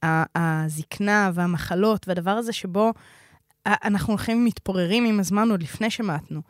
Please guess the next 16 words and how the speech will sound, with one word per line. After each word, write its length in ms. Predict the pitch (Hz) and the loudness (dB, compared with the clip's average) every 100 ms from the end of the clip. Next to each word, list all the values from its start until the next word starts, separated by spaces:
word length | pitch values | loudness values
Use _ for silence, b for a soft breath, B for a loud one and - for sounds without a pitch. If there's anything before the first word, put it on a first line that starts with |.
| b b b | b b b
ויש 120 | 208 | -6
את 60 | - | 0
ה-, 100 | 262 - - | 0 0 -6
המון 240 | 175 220 | 0 0
סיפורים 560 | 262 - - 214 262 214 | 0 -4 -4 -2 -2 -4
על, 200 | - 190 - | -6 -6 -4
על 120 | 190 | -6
אנשים 280 | 196 190 247 | -4 0 2
מאוד 200 | 220 233 | 2 0
זקנים 340 | - 214 202 226 | -4 -4 -4 -6
שבאים 300 | 196 185 220 | -6 -4 -2
ואומרים, 240 | 214 220 | -2 -2
"שכחו 420 | 220 208 160 - | -4 -8 -6 0
אותי, 220 | 233 - 302 | 0 0 -12
<laughs> 40 | - | 0
אני 220 | 220 | 2